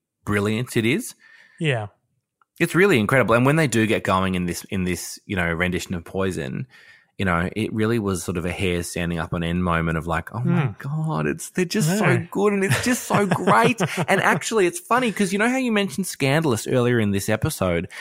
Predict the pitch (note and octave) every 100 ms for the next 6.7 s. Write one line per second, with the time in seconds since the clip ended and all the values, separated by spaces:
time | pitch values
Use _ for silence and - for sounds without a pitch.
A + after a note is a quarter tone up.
0 | - - D3 C#3 C3+ A#2 _ - _ _
1 | A#2+ E3 G#3 - - C#3+ - C#3 C3 D3+
2 | B2+ A2 F#2 F#2 F#2+ - G#2 F#2 A#2 A#2+
3 | - G2 E2 - - G#2 G#2 F2+ G#2+ G#2+
4 | A2 - G#2 G2 F#2+ F2+ E2+ G2+ F#2+ F2
5 | - F#2+ F#2 E2+ D#2+ - A2 A2+ C3 C#3
6 | - G#3 - A#2 A#2 G#2